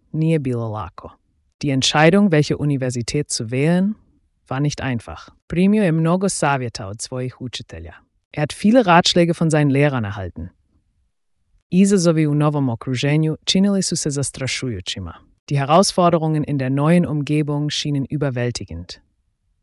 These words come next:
Prvi dani su bili posebno izazovni. Die ersten Tage waren besonders herausfordernd. Sa svakim danom uči nešto novo. Mit jedem Tag lernt er etwas Neues. Prijateljstva koja stvara pomažu mu da se prilagodi. Die Freundschaften, die er schließt,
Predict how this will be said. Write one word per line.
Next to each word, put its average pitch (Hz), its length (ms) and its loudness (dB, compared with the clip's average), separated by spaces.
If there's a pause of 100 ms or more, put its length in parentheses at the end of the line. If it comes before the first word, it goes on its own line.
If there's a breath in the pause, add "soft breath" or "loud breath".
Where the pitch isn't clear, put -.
(120)
Prvi 262 240 0
dani 180 260 4
su 156 120 -4
bili 151 180 -2
posebno 151 520 -4
izazovni. 110 640 -8 (320)
Die - 120 -6
ersten 208 340 0
Tage 156 380 0
waren 135 240 -4
besonders 160 460 0
herausfordernd. 107 920 -10 (520)
Sa - 140 -8
svakim 202 400 2
danom 135 360 2
uči 139 260 -4
nešto 110 340 -4
novo. 90 360 -10 (260)
Mit 131 180 -8
jedem 165 240 4
Tag 156 380 0
lernt 143 260 0
er 143 100 0
etwas - 280 -6
Neues. 98 580 -8 (200)
Prijateljstva 190 640 2
koja 143 220 -2
stvara 185 380 4
pomažu 160 420 0
mu 139 120 0
da 127 80 -2
se 123 140 -4
prilagodi. 120 680 -6 (640)
Die 120 80 -6
Freundschaften, 175 640 4
die 143 120 0
er 117 80 0
schließt, - 600 0